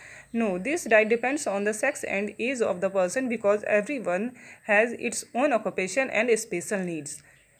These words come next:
One day Rohan's maid brings her one-year-old son Monu with her. Rohan, with her. Rohan finds that Monu has sunken eyes,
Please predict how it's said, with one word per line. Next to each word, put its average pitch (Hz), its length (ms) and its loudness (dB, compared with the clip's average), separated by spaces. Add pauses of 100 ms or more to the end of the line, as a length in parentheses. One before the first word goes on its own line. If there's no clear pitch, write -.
One 285 280 2
day 330 160 6
Rohan's 254 460 2
maid 226 500 0 (120)
brings 254 420 -2
her 196 320 0
one-year-old 220 960 0
son 190 340 -2
Monu 214 440 0
with 294 200 -4
her. 190 220 0
Rohan, 202 420 -2 (580)
with 269 200 0
her. 165 320 -2 (420)
Rohan 262 720 2 (140)
finds 240 340 0
that 185 300 4
Monu 226 500 2
has 202 400 2
sunken 208 400 0
eyes, 196 460 -2